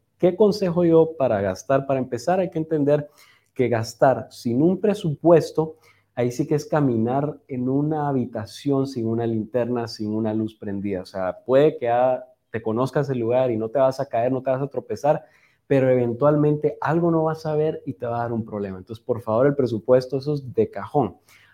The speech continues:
Ahora, cuando decimos cómo entonces aprender a gastar, seguimos con las prioridades, pero prioridades que cada persona tenga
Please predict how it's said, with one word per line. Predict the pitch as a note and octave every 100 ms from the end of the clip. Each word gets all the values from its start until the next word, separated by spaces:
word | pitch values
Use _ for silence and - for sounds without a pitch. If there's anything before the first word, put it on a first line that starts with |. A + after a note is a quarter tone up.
| _
Ahora, | A#2+ G#2+ - _
cuando | - A2+ G#2+
decimos | G#2 C3+ C#3+ - -
cómo | D3 D3 D#3
entonces | C#3 A#2+ C3 C3
aprender | B2+ - F#2+ F#2+ G2+
a |
gastar, | A2 A2+ A3 A3 -
seguimos | - - G#2 A2+ C#3
con | C#3 B2+
las | A2 G#2
prioridades, | - A2 G2 G2 G2 A#2 C3 - -
pero | A2+ A2+
prioridades | - A2+ G#2+ G#2 G#2+ A#2+ B2
que | A2+
cada | A2 G#2+
persona | - A2 - G#2+ G#2+
tenga | - D#3+ B2 A#2